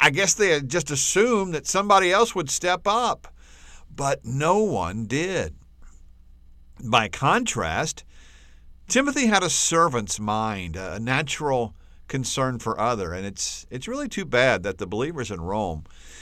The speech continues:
were so engrossed in themselves and their own internal affairs that they had no time for the important work of the Lord.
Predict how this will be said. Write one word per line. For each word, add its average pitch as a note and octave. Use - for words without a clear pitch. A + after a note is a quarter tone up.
were A#2
so F#3
engrossed C#3
in C3+
themselves B2+
and G#2
their G#2
own C3
internal A2+
affairs A2
that G2
they A3+
had A3+
no F3+
time F#3+
for C3+
the A#2+
important A#2+
work A#2
of G#2
the A2
Lord. A#2+